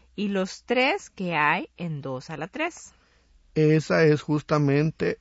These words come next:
Speaker 2: una de las propiedades de la potenciación que dice así: "Para multiplicar potencias de igual base, se conserva la base y se suman los exponentes".
Speaker 1: ¡Qué bien! Así que si tengo, por ejemplo,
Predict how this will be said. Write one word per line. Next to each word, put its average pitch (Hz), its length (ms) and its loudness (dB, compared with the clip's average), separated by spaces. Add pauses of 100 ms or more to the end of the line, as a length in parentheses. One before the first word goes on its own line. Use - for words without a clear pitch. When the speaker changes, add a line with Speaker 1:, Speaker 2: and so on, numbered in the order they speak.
Speaker 2:
una 139 380 4
de 143 100 6
las 139 160 2
propiedades 123 560 0
de 139 80 0
la 151 120 4
potenciación 117 800 -4
que 117 140 -6
dice 113 240 -6
así: 175 300 -4 (760)
"Para 127 260 4
multiplicar 120 720 -2
potencias 143 720 0
de 113 80 -10
igual 113 240 -6
base, 170 520 2 (380)
se - 180 -10
conserva 107 580 -10
la 104 160 -8
base 165 520 2
y 143 120 -8
se 117 180 -12
suman 175 460 0
los 107 120 -6
exponentes". 113 920 -6 (420)
Speaker 1:
¡Qué 349 180 6
bien! 185 300 0 (380)
Así 208 380 0
que 156 140 -2
si 160 140 -8
tengo, 175 320 -4
por 214 160 0
ejemplo, 233 540 -2